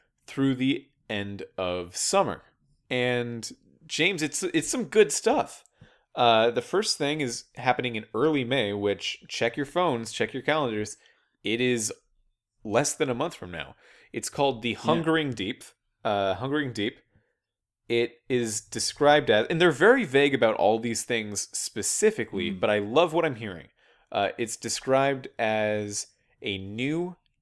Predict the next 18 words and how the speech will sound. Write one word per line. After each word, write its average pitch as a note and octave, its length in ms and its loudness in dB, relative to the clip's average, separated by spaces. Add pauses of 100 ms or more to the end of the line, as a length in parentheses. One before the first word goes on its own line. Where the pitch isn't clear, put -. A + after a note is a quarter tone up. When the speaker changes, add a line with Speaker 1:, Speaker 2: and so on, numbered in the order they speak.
(220)
Speaker 1:
A C#3 260 4
I A2 340 2
threat F2 440 -6 (120)
that A2+ 240 -2
can A2 160 -14
be G#2 140 -8
tackled A#2 720 -2 (460)
with G2 260 -2
multiple C3+ 520 0
crews C3+ 460 0
coming C3+ 420 -6
together F#2 680 0 (540)
and G2+ 720 -4 (640)
forming A#2+ 640 -4
some A#2+ 320 -4
sort A2+ 300 2
of, F#2+ 400 -4 (1000)
like, G2 420 -4